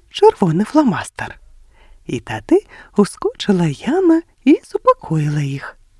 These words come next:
Узмакрэлі мама з татам, не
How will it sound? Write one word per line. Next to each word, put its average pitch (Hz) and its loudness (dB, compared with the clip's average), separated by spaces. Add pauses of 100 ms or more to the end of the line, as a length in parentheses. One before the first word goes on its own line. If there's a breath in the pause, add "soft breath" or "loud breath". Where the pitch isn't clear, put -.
(580 soft breath)
Узмакрэлі 269 2
мама 202 0
з - -20
татам, - 0 (300 loud breath)
не 202 0